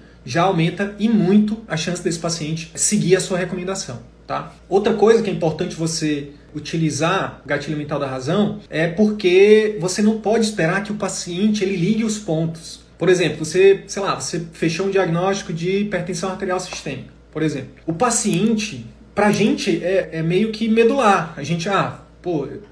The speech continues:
imagina, se eu recebo, se eu recebo o diagnóstico de hipertensão arterial sistêmica, o que que eu vou pensar imediatamente? "Poxa vida, eu vou ter que mudar meus hábitos de vida, eu vou ter que diminuir sal, vou ter que praticar atividade física, eu vou ter que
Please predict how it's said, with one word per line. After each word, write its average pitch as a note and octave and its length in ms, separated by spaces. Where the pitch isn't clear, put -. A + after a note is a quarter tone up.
imagina, F3 420
se - 160
eu G#3+ 80
recebo, G#3 640
se - 120
eu D#3+ 40
recebo F#3+ 260
o F#3+ 40
diagnóstico D3+ 440
de C3+ 80
hipertensão D3 460
arterial C3+ 320
sistêmica, G3+ 480
o - 20
que - 80
que A3 80
eu G#3+ 60
vou G#3 100
pensar G3+ 240
imediatamente? E3 580
"Poxa E3 240
vida, B2+ 140
eu B2 80
vou C3+ 80
ter D3 120
que - 100
mudar D3+ 200
meus C#3+ 140
hábitos C#3 260
de B2+ 80
vida, D#3+ 300
eu C#3 40
vou D3+ 80
ter D3 140
que - 60
diminuir C#3+ 280
sal, E3+ 560
vou C#3 100
ter D3 240
que C#3+ 460
praticar D3 320
atividade C#3 320
física, F3+ 400
eu D3+ 60
vou D#3 100
ter D3+ 240
que C#3 340